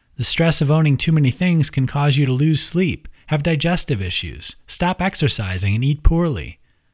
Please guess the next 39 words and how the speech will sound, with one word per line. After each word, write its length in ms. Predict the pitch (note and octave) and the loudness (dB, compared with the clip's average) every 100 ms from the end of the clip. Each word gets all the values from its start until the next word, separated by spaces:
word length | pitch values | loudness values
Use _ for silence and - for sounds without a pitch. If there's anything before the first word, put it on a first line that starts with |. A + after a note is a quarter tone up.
| _ _ | _ _
How? 400 | A#2 A2 F3 A3 - _ _ _ _ | -4 -2 -2 -4 -8 _ _ _ _
You 80 | - | -2
spend 300 | C#3 F3+ D#3+ | 0 2 4
more 180 | D#3+ F#3 | 4 2
time 400 | - F#3 F#3+ E3 | 0 -2 0 2
working 380 | C#3 D#3 D#3 B2+ | 2 0 0 0
to 40 | |
pay 280 | - E3 E3 | 0 0 -2
for 180 | - B2+ | -2 -2
all 160 | C3+ | -2
the 80 | B2 | -2
stuff 500 | A2+ - F#3 A2+ - - - - | -2 -2 0 0 -4 -12 -14 -4
instead 360 | C3 - F#3+ | -2 0 0
of 120 | F3 - | 0 2
putting 220 | C#3 A#2+ | 2 2
your 120 | A#2+ | 0
health 280 | B2 E3 - | 0 -2 -4
first. 540 | - C#2+ - - - - _ _ _ _ - | -8 -10 -8 -8 -8 -16 _ _ _ _ 2
You 100 | D3 | 4
may 140 | E3 | 6
worry 320 | D#3 F#3+ F#3+ | 4 4 6
about 200 | C3+ C3+ | 4 4
your 120 | C3 | 2
belongings, 720 | B2 C3+ D3+ F3 G#2 D#2 D#2+ - | 4 4 4 4 2 0 -2 -4
which 160 | - | 0
can 100 | C3 | 4
increase 380 | C#3+ C#3+ D3 - | 6 4 2 2
feelings 340 | D3 D3 D3 | 2 4 4
of 100 | C3 | 4
anxiety. 680 | C3 A#2 C3 D#3+ A#2 D#2 - - _ _ - _ - | 2 2 2 0 -2 -6 -12 -20 _ _ -20 _ 0
Poor 220 | F3+ F#3+ | 2 4
health 360 | D#3+ F#3 C3 - | 4 2 0 0
does 160 | C3 | 2
not 300 | C#3 D#3 B2+ | 2 2 0
lead 260 | D3 F3+ G#2+ | 0 2 2
to 120 | A2 | 0
a 20 | |
happy 340 | A2 B2 - A2+ | 0 -2 -2 -2
person. 480 | C#3+ D3 - - | 0 0 -4 -8